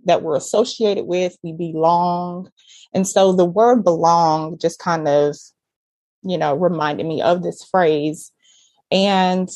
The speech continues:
you know, it's like, from my experience, sometimes belonging hasn't always been the most positive thing. So in the past,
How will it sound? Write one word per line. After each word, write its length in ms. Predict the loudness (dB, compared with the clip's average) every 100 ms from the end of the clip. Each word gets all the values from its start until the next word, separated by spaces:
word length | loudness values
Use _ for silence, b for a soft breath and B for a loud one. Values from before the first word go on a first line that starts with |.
| -18 _
you 160 | -4 -2
know, 460 | 2 2 2 2 0
it's 320 | -2 -6 -2
like, 460 | 0 0 -2 -12 _ _ _ _
from 260 | -4 -4 0
my 220 | 0 2
experience, 760 | 0 -4 -12 -6 -4 -2 -4 -2
sometimes 440 | -2 0 0 0
belonging 600 | -2 0 0 0 -2 -4
hasn't 320 | -2 -2 -4 -4
always 280 | -4 -4
been 140 | -6 -6
the 80 | -2
most 320 | -4 -6 _
positive 580 | -2 2 2 2 0 0
thing. 480 | -2 -4 -2 -4 -8 _ _ _ _ _ _ _ -10
So 240 | 0 0
in 80 | 0
the 60 | -2
past, 800 | 0 2 2 0 -2 -14 -20